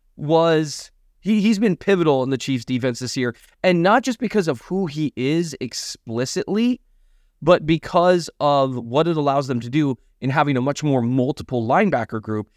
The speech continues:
because you've got a lot more options when you've got the kind of do-everything guy and coverage guy in Tranquill. That means you can use Bolton a specific way. You can use Willie Gay Junior a specific way. You can le-, use Leo Chenal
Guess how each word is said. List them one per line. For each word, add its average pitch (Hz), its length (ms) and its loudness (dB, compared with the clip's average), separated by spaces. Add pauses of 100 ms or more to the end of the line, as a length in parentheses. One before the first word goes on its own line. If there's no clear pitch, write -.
(140)
because 147 200 -8
you've 135 100 -6
got 147 80 4
a 123 60 0
lot 160 180 4
more 196 160 2
options 143 580 -2 (220)
when 156 240 2
you've 170 160 2
got 143 320 2
the 127 120 -2
kind 139 200 0
of 120 100 -4
do-everything 151 640 2
guy 117 240 0
and 127 160 -2
coverage 170 340 0
guy 113 180 0
in 110 100 -4
Tranquill. 165 480 -2 (220)
That 254 120 -4
means 220 140 2
you 214 40 0
can 208 140 2
use 202 220 2
Bolton 143 280 0
a 117 40 -2
specific - 420 -6
way. 104 100 -2
You 101 120 -4
can 135 160 0
use 160 160 2
Willie 147 180 2
Gay 123 160 2
Junior 113 280 0
a - 20 -6
specific - 340 -12
way. 107 100 -4
You 98 80 -4
can 123 160 0
le-, 202 240 2
use 165 300 0
Leo 139 160 0
Chenal 113 380 -4